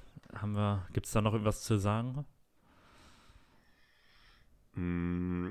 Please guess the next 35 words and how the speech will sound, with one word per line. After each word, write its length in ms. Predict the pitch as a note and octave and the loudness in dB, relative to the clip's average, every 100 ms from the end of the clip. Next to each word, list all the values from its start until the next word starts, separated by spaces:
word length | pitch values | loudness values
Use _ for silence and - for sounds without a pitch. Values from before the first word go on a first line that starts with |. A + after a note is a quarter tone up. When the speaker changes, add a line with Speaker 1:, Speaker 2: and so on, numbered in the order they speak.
| - | -8
Speaker 2:
ich 220 | F2 - - | -10 -10 2
glaube, 240 | G2 F#2+ | 6 6
man 120 | F2+ | 4
kann 160 | - F#2+ | 2 2
vielleicht 220 | G2 G2 | 2 4
noch 120 | G2 | 2
ein, 140 | E2 G2 | 2 -2
zwei 440 | - G2 F#2+ F#2 F2 - - - - - - - - - - | 4 6 6 4 -2 -14 -20 -20 -20 -20 -20 -20 -20 -20 0
Leute 380 | - G2+ - F#2 | 10 10 10 10
sollte 240 | F#2+ F#2+ | 10 10
man 100 | F#2+ | 8
hervorheben. 560 | F2+ - G#2+ A2 G#2+ G2 | 6 10 10 10 8 4
Das 140 | G#2+ | 2
ist 120 | F#2+ | 0
einmal 240 | F#2+ F#2+ G2+ | 2 2 2
Yves 200 | - - | 0 -2
Bissouma, 400 | - A2+ A#2+ A#2+ | 0 2 4 4
finde 220 | G2 G#2+ | 6 6
Speaker 1:
Das 40 | |
Speaker 2:
ich. 60 | B2 | 6
Speaker 1:
stimmt, 240 | A2+ F2+ | 2 0
ja. 160 | F#2 F#2 - - | -2 -2 -6 -10
Speaker 2:
Äh, 520 | F2+ E2 E2 E2+ E2+ F#2 - - - | -4 -2 0 0 -2 -4 -10 -20 -10
Speaker 1:
Ja, 220 | A2+ G#2+ - | -2 -2 -2
Bissouma 360 | G#2+ F#2 B2 B2+ | -6 -2 0 4
Speaker 2:
der 240 | F2+ F2 | 6 8
Speaker 1:
war 80 | F2 | 6
gut, 160 | F2+ | 6
genau. 240 | - F#2 G#2 | 6 4 4
Speaker 2:
jetzt 140 | B2+ | 0
über 200 | F2+ F2+ | 4 6
beide 800 | - F#2+ G2 F#2+ F#2 F2+ F2+ - - | 8 10 10 10 10 8 6 2 -4
Spiele, 520 | - G2+ F#2+ F#2 F2+ | 0 4 8 10 8
finde 240 | - F2+ | 4 -2
ich, 300 | F2+ - - | -2 -4 -10